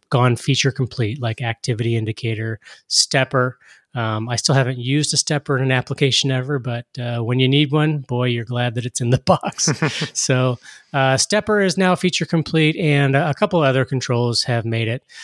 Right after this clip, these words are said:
Speaker 1: Uh, we'll see what the team, uh, finishes up in the next couple of days, um, but that's looking really good. So Preview five is not gonna be as big a release as Preview four was, given the shorter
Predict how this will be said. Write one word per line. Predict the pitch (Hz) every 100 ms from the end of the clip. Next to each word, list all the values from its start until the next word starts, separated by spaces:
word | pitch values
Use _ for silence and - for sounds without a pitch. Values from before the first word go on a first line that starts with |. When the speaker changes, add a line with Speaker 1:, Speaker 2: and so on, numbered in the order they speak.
| - -
Speaker 1:
Uh, | 123 127
we'll | 196
see | 214 196
what | 165 165
the | 156
team, | - 147 143
uh, | 143 131 127 127 131 147
finishes | - 139 131 123
up | 123 123
in |
the | 123
next | 120 - -
couple | 135 120
of | 107
days, | 117 113 113 - - - - -
um, | 110 107 107
but | 104
that's | 120 -
looking | 123 - 110
really | 113 110
good. | 101 117 113 110
So | 139
Preview | 247 214 202
five | 208 196 190
is | 175
not | 180 170
gonna | 165
be | 143 160 156 190
as | 147 135 120
big | - 214
a | 202
release | 190 185 180 170
as | -
Preview | 175 160 151
four | 202 196
was, | 202 208 175
given | - 156 156
the | 147
shorter | 139 160 156 156